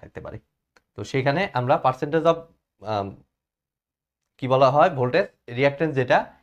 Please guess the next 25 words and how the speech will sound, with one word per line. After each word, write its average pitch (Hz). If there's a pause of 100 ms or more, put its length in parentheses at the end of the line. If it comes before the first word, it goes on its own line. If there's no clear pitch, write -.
(140)
সেখানে 139
ধরুন 135
যে 135
একটা 127
ডাটা 123
দিচ্ছে 110
দুই 107
পার্সেন্ট, - (400)
তখন 123
এই 117
যে 113
ভিএক্স 120
এর 123
জায়গায় 139
দুই 120
পার্সেন্ট 120
বসিয়ে 110
দিয়ে 156
আমাদের 113 (420)
প্রবলেম 104 (100)
সলভ 101
করা 113 (400)
লাগতে -
পারে। - (920)
তো -